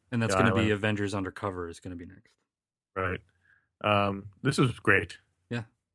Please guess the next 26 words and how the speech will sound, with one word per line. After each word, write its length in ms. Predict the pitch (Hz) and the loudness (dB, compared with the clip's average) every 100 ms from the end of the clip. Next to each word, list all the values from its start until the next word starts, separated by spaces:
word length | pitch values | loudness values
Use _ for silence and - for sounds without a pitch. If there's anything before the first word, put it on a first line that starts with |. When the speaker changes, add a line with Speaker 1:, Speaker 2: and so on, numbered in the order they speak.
| _ _ - | _ _ 2
Speaker 2:
They, 200 | 127 127 | 6 6
they 160 | 120 | 6
didn't 160 | 139 147 | 4 6
lie 260 | 135 117 110 | 6 6 6
when 100 | 101 | 2
they 60 | |
told 260 | 95 104 98 | -2 -4 -4
us 60 | |
this 140 | 104 98 | -6 -8
was 80 | 101 | -8
gonna 160 | 98 | -10
be 160 | 95 95 92 - _ _ - | -6 -4 -6 -10 _ _ -10
the 60 | |
book 140 | 104 98 | -6 -2
to 80 | 98 | 0
watch 200 | 92 95 | 0 0
out 160 | 95 | -4
for, 280 | 87 95 95 | 0 2 2
and 100 | 95 | 2
these 460 | 104 104 95 92 - - - - _ - | 0 0 -2 -8 -14 -20 -20 -20 _ 0
eighteen 300 | 117 107 107 | 2 2 0
issues 360 | 95 90 90 92 | -2 -2 -4 -4
were 80 | |
tons 280 | 87 95 90 | -6 -6 -6
of 80 | 90 | -8
fun. 300 | - 98 104 | -6 -6 -8